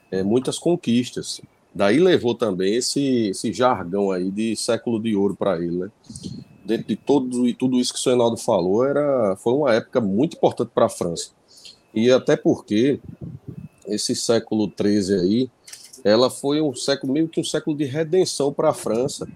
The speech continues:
Após a, a, as tantas invasões do século oito, nono e décimo, daquela turma dos vikings, se, se vocês se recordarem, a gente já falou sobre eles aqui, né,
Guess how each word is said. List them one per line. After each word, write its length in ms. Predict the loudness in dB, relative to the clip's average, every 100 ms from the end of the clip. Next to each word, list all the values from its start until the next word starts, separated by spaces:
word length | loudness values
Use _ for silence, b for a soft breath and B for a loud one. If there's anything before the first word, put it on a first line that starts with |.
| -20 -20 B B B
Após 540 | 0 2 4 4 4 4
a, 80 | 2
a, 1080 | 2 2 2 -2 -6 -2 0 2 2 0 0 -2
as 440 | -4 -6 -8 -12 _
tantas 320 | -4 -2 -2 -2
invasões 680 | -2 0 0 -2 -2 -2
do 100 | -4
século 600 | -8 -4 -4 -2 -2 0 2 4 4
oito, 320 | 4 0 -6
nono 520 | -2 0 2 2 0
e 60 | -2
décimo, 720 | -2 2 4 2 -2 -10 -10 -14 _
daquela 420 | -6 -4 -4 -4
turma 300 | -4 -4 -6
dos 220 | -4 -6 -6
vikings, 540 | -4 -2 -2 -6 -2
se, 320 | 2 2 2
se 200 | -2 -2
vocês 340 | 0 0 0 0
se 100 | 2
recordarem, 440 | 2 2 2 2
a 20 |
gente 100 | 4
já 60 | 4
falou 260 | 4 2
sobre 320 | 0 0 4 4
eles 200 | 4 0
aqui, 280 | -2 -4
né, 180 | -2 -2